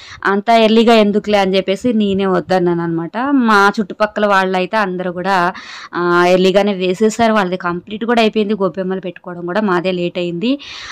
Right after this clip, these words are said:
అలాగే ఇక మేము వీడియో కూడా తీసుకుంటాం కాబట్టి మీకు షేర్ చేయడం కోసం మాకైతే లేట్ అయిపోయింది. ఆ, ముందు వాకిలంతా కూడా చిమ్మేసిన తర్వాత అక్క అక్కడ గేట్ దగ్గర ఉన్న గడపకు పసుపు, కుంకుమ అవన్నీ కూడా,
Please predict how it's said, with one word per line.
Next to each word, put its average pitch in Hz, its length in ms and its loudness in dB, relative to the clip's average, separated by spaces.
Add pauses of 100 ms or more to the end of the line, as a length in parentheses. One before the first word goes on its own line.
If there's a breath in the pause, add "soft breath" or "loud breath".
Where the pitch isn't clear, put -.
అలాగే 240 360 4
ఇక 226 160 0 (460)
మేము 208 280 0
వీడియో 208 300 2
కూడా 240 300 2
తీసుకుంటాం 220 680 -4
కాబట్టి 208 540 -2
మీకు 214 220 -6
షేర్ 190 320 -2
చేయడం 202 260 2
కోసం 214 500 0
మాకైతే 185 360 -2
లేట్ 180 300 -4
అయిపోయింది. 180 500 -10 (640 loud breath)
ఆ, 190 60 -2
ముందు 196 600 4 (260)
వాకిలంతా 254 600 0
కూడా 269 160 2
చిమ్మేసిన 247 500 0
తర్వాత 247 240 2
అక్క 285 420 4 (380)
అక్కడ 202 220 0
గేట్ 220 280 2
దగ్గర 254 240 4
ఉన్న 240 180 4
గడపకు 214 400 2
పసుపు, 208 340 -2
కుంకుమ 190 380 -4
అవన్నీ 180 440 2
కూడా, 190 440 0